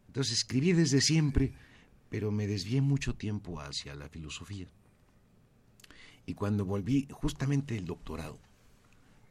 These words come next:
vine ya con una especie de malestar frente a esas páginas abstrusas que cuando uno las logra descifrar, se da cuenta que habrían podido ser dichas de manera más clara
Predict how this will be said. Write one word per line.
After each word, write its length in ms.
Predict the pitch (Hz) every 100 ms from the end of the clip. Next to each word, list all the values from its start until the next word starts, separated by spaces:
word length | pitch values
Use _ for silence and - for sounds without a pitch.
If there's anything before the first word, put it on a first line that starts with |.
| _ - -
vine 640 | - 73 98 117 123 123 - - - 120
ya 240 | 101 107
con 260 | - 110 110
una 160 | 113 107
especie 420 | - 120 - 110
de 80 | 92
malestar 640 | 85 78 - - 101 64 - - - - - - - -
frente 340 | - 98 92
a 40 | 123
esas 220 | 139 143
páginas 560 | - 120 135 113 104 -
abstrusas 640 | - - 101 98 107 101
que 100 | -
cuando 280 | - 85 110
uno 180 | 156 147
las 380 | 95 71 - -
logra 640 | - 92 104 113 107 - - _ - - - -
descifrar, 800 | - 87 - 92 - 107 95 - - - - - - - -
se 200 | - -
da 120 | 120
cuenta 320 | - 139 147 147
que 100 | 98
habrían 320 | 98 113 113
podido 300 | 117 107 110
ser 240 | - 104 95 - - 71
dichas 300 | 98 - 107
de 80 | 90
manera 320 | 82 90 98
más 200 | 98 98
clara 300 | - 85 71